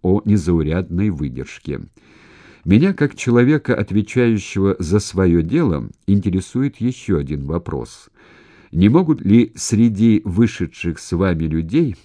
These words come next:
оказаться лица, которые присоединились к вашей группе в своих целях, частично достигли этих целей,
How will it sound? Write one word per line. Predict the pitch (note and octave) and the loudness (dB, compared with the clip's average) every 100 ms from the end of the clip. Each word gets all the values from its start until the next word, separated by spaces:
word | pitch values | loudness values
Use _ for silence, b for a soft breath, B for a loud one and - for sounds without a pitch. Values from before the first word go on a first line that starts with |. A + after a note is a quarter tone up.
| _ _ | _ _
оказаться | - - - G2 A#2 A2+ - | -6 -2 -2 0 -4 -4 -6
лица, | F#2 A#2+ E2+ - D#2 | -2 -2 -4 -8 -8
которые | D#2 G2 G2+ G#2+ | -6 -4 0 0
присоединились | G2 G2+ G#2 - F#2 F2 F#2+ A2 B2+ G#2+ - | -2 -2 -2 -2 -4 -2 -2 -2 -2 -4 -6
к | E2 | -4
вашей | G2 A2 D#2 | -4 -4 -6
группе | D2 D#2+ F#2 A2 C#3+ - | -6 -2 -4 -2 -6 -6
в | - | -10
своих | - E2 F#2+ A#2+ - | -10 -4 -2 -2 -8
целях, | - C3+ B2 C2+ - - b b b b b b | -8 -2 -2 -2 -10 -18 b b b b b b
частично | - D2+ - C3 - C#3+ | -8 -8 -2 -4 -2 -2
достигли | C#3 C#3+ - - E2 C#2+ E2 | 0 -2 -2 -4 -4 -2 -4
этих | - E2 E2 E2 - | -2 -4 -4 -8 -10
целей, | - E2+ D#2 D#2 D#2 | -8 -4 -2 -4 -8